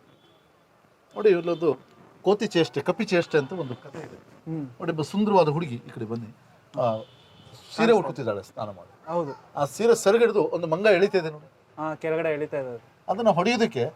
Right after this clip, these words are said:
Speaker 1: ಆಕೆ ಎಗರಿ ಬಳ್ಳಿಯಿಂದ ಕೋಲ್ ಮುರಿತಾಳೆ ನೋಡಿ ಮೇಲೆ.
Speaker 2: ಹಾ, ಮೇಲ್ಗಡೆ.
Speaker 1: ಮೇಲೆ ಈ ಥರ ಜಂಪ್ ಮಾಡಿದ್ರೆ ನೋಡಿ,
Speaker 2: ಹ್ಮ್.
Speaker 1: ಚಪ್ಲಿಗೂ ಕಾಲಿಗೂ ಗ್ಯಾಪ್ ಕಾಣಿಸುತ್ತೆ.
Speaker 2: ಹಾ,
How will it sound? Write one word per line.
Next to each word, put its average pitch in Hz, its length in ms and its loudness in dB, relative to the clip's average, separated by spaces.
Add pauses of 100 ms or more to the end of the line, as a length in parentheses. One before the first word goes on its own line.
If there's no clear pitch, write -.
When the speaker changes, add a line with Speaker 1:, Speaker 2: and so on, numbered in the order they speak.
Speaker 1:
ಆಕೆ 170 180 2
ಎಗರಿ 185 220 2
ಬಳ್ಳಿಯಿಂದ 202 320 2
ಕೋಲ್ 214 200 2
ಮುರಿತಾಳೆ 151 300 -4
ನೋಡಿ 101 240 -16
ಮೇಲೆ. 110 120 -10 (100)
Speaker 2:
ಹಾ, 139 220 -10
ಮೇಲ್ಗಡೆ. 127 600 -18
Speaker 1:
ಮೇಲೆ 240 180 -4
ಈ - 20 -6
ಥರ 202 100 2
ಜಂಪ್ 185 360 -4
ಮಾಡಿದ್ರೆ 180 360 2
ನೋಡಿ, 180 320 -2
Speaker 2:
ಹ್ಮ್. 165 100 -2
Speaker 1:
ಚಪ್ಲಿಗೂ 214 380 0
ಕಾಲಿಗೂ 185 340 2
ಗ್ಯಾಪ್ 147 300 2
ಕಾಣಿಸುತ್ತೆ. 151 380 -18 (800)
Speaker 2:
ಹಾ, 143 240 -12